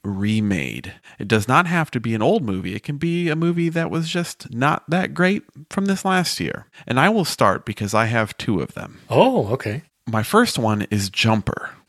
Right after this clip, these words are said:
Speaker 2: Yeah.
Speaker 1: I think that concept is fun, has legs, and I would love to see, like, a Tom Holland-esque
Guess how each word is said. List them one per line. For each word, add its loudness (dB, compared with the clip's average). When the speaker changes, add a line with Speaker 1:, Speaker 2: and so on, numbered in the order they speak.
Speaker 2:
Yeah. -4
Speaker 1:
I 2
think 2
that 0
concept -2
is -2
fun, 2
has 0
legs, -2
and 0
I 2
would 2
love 2
to -2
see, -2
like, -2
a -6
Tom 0
Holland-esque 0